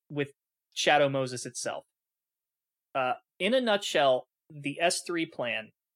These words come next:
the, the actual one that you hear about at the end, the, the selection for societal sanity, summed up, the point of that is, can we use a computer that has tons of information and tons of power to control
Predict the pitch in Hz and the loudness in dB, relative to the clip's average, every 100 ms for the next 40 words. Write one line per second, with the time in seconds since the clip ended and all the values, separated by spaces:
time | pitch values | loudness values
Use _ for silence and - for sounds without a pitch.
0 | _ _ _ 147 131 120 147 139 165 170 | _ _ _ -4 -2 -2 -4 0 2 4
1 | - 170 143 139 131 135 131 131 131 127 | 4 2 2 0 -2 -4 -2 0 2 0
2 | 127 127 117 120 117 120 131 120 - 127 | -2 -4 -4 -4 -8 -8 -6 -4 -2 0
3 | 135 - 143 139 135 147 143 127 123 - | 0 -2 -6 -6 -6 -4 -2 0 -2 -6
4 | 127 117 113 110 _ _ _ _ _ _ | -6 -6 -8 -14 _ _ _ _ _ _
5 | _ _ _ - - - 190 202 190 131 | _ _ _ -8 -2 4 4 6 4 4
6 | - _ - - 233 240 220 147 139 131 | 0 _ -10 -4 0 2 2 2 2 2
7 | - 147 131 131 - _ _ _ - 185 | -2 -4 -4 -6 -14 _ _ _ -10 -4
8 | 190 220 233 247 180 196 190 160 170 180 | 0 0 -2 -8 -8 -8 -6 -6 -4 -2
9 | 196 226 214 190 151 127 143 _ _ _ | -2 -4 -4 -2 0 0 -4 _ _ _
10 | _ _ _ _ - 151 131 - 143 135 | _ _ _ _ -2 0 0 0 0 0
11 | 127 - _ _ - 202 262 254 240 220 | -4 -12 _ _ -2 2 4 2 0 0
12 | 214 208 156 143 - 147 143 - 143 131 | 0 0 0 0 -2 -4 -6 -6 -4 -4
13 | - 190 202 202 180 - 175 156 151 147 | -4 0 2 0 -2 0 4 4 4 0
14 | - 139 - 143 139 139 135 139 | -6 -10 -2 0 2 2 0 -2